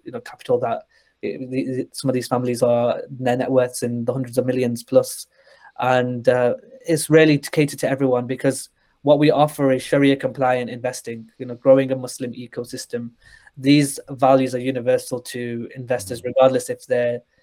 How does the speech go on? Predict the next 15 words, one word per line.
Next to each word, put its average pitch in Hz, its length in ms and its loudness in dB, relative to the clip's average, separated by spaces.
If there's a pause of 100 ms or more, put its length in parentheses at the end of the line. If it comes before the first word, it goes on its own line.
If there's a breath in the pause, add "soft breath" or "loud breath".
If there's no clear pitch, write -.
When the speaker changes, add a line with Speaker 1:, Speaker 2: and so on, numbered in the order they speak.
(160)
Speaker 1:
you 131 60 -10
know, 127 60 -4
just - 240 -8
getting 131 180 2
started 131 300 2
with 123 140 -6
their 123 100 2
career, 131 480 4 (540)
or 131 480 8
if - 200 -10
they've, 127 440 -2 (240)
you 131 160 -12 (100)
know, 135 140 -6
getting, 131 320 -6 (140)
like, 127 160 -12